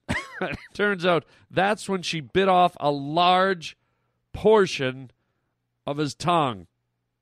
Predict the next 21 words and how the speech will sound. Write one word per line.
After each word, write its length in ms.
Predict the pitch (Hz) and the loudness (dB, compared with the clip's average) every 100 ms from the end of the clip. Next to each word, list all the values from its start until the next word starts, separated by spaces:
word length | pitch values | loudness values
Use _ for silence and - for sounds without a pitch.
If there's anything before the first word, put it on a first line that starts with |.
| _ _ _ _ _ _ _ _ _ _ | _ _ _ _ _ _ _ _ _ _
You 100 | 247 | 0
know, 180 | 240 156 | 2 2
because 420 | 160 170 180 156 | 0 -2 -2 -2
if, 160 | 160 - | -6 -4
if 340 | 165 135 123 - | -6 -6 -12 -8
please 420 | 180 240 214 151 | -4 -2 -4 -4
leave 760 | 170 214 208 190 151 135 - | -2 -2 -2 -4 -6 -12 -6
doesn't 340 | 156 151 135 131 | -2 -2 -4 0
work, 360 | 196 160 156 | 2 2 0
the 100 | 156 | -6
next 560 | 156 180 - - - - | -4 -4 -6 -20 -14 -4
logical 560 | 160 170 151 147 135 | 0 0 -2 -8 -8
step 480 | 120 - 240 196 - | -10 -2 0 0 -4
is 100 | 151 | -8
to, 160 | 127 117 104 _ _ _ | -6 -8 -10 _ _ _
you 80 | - | -2
know, 260 | 151 113 123 _ | 0 -2 -8 _
bite 260 | 160 175 160 | -4 -4 -4
someone's 440 | 175 170 156 120 | -4 -2 -4 -8
tongue 340 | - 208 226 175 | -4 -2 -2 -2
off. 460 | 123 87 - _ | -4 -6 -14 _